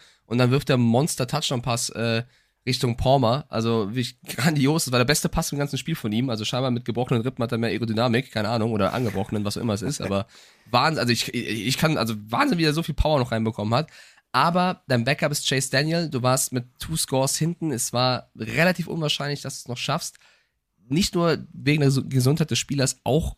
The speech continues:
weil du nicht willst, dass er sich vielleicht noch schlimmer verletzt und, äh, die, die Season ausfällt. Ich glaube tatsächlich,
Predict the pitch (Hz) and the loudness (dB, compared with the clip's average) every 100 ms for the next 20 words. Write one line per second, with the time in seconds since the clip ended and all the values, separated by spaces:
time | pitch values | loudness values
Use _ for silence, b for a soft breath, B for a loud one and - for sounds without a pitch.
0 | _ 107 120 117 - 117 135 123 123 110 | _ 0 2 2 2 2 2 0 0 0
1 | - 101 127 - 139 127 - 117 120 - | 0 -2 -2 -2 2 2 2 0 0 -2
2 | 107 104 - 95 101 98 - 104 - 175 | -4 -2 -4 -4 -2 -4 -2 -2 0 0
3 | 98 65 - 98 117 - b b b b | -2 -2 -4 -2 -4 -4 b b b b
4 | _ 131 - - 143 165 160 156 139 127 | _ -6 -6 -4 0 2 0 -2 -2 -2
5 | 156 147 | -2 -4